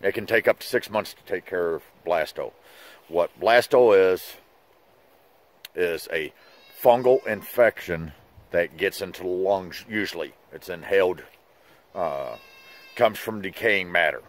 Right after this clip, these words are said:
such as hay, you know, leaves, grass clippings, so forth.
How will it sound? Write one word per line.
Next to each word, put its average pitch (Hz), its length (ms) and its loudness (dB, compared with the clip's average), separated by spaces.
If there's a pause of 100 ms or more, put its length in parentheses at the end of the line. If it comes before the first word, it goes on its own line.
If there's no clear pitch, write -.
(580)
such 85 260 -8
as 87 340 -6 (1300)
hay, 87 340 -6 (840)
you 80 80 -12
know, 62 260 -12 (1300)
leaves, 104 840 0
grass 110 380 2
clippings, 82 640 -6
so 101 260 2
forth. 78 460 -6